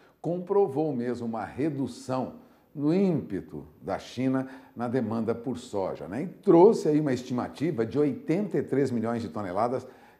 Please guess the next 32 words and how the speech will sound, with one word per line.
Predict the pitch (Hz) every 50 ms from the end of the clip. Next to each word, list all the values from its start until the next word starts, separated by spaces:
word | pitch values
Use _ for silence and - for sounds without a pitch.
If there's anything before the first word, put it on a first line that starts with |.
| _ -
que | 160 160
a | -
China | - - - - 185 208 185 156
deve | 117 120 113 113 110
importar | 95 - 107 95 - - 123 113
agora | 113 101 117 117 117
na | 117 113
campanha | - 123 101 - - 117 117
dois | 104 110 104 101
mil | 110 104
e | 87
dezoito, | 95 95 87 101 107 104 107 95
dois | 92 85 95
mil | 101
e | 95
dezenove, | 80 82 101 92 80 73 67 67 - - 131
ou | 139
seja, | 120 - 120 101 85 92 120
uma | 135 147 151 131
redução | - 147 143 120 117 113 117 143 139 139
de | 113 117
quinhentas | - 127 123 135 160 165 165 147 117 98
mil | 110 113 110 -
toneladas | - 101 95 92 92 98 117 123 127 117 123 - - - - _
frente | - 127 135 147 139 139 135
ao | 131 - - - - - _ _
que | - 123
se | - - 180
esperava | 143 - - 127 98 92 98 107 113 101 117 123 123 - - - - _ -
durante | - 123 131 98 98 98 101 98 -
o | 123
mês | 110 98 95 98 98 -